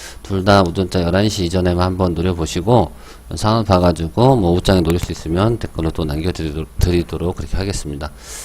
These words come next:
일단 기법대로, 음, 요번 달도 수익이 잘 나고 마무리가 되었습니다.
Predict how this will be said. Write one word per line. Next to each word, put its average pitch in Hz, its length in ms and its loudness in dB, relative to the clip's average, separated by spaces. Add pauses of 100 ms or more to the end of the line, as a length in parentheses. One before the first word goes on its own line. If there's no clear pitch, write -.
(180)
일단 95 220 -4
기법대로, 107 1040 -2 (640)
음, 90 500 -4
요번 113 280 -2
달도 110 320 2
수익이 120 340 -4
잘 92 220 -4
나고 90 320 -2
마무리가 90 420 -2
되었습니다. 87 800 -4